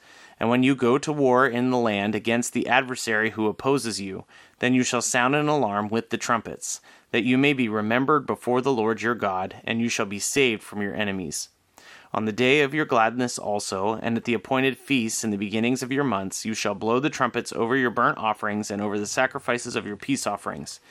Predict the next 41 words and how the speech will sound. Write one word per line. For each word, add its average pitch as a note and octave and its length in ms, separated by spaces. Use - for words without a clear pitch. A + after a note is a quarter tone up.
They A2+ 100
shall C3 160
be A#2+ 140
a A#2+ 60
reminder A#2 600
of A2 280
you G#2 160
before C3+ 400
your B2 180
God. F#2+ 440
I A2+ 160
am G#2+ 140
the G#2 100
Lord G#2 300
your G2 100
God. F2 340
In A#2+ 100
the A#2+ 60
second D3 380
year, A2+ 320
in A#2 120
the A2 80
second B2+ 340
month, G#2 400
on A2 140
the G#2 60
twelfth C3 360
day A#2+ 160
of B2+ 80
the C3 60
month, G2+ 340
the A#2 100
cloud B2+ 320
lifted C3+ 480
from A#2 180
over A#2+ 220
the C3+ 120
tabernacle A2 720
of G#2 200
the A2 80
testimony. G2+ 680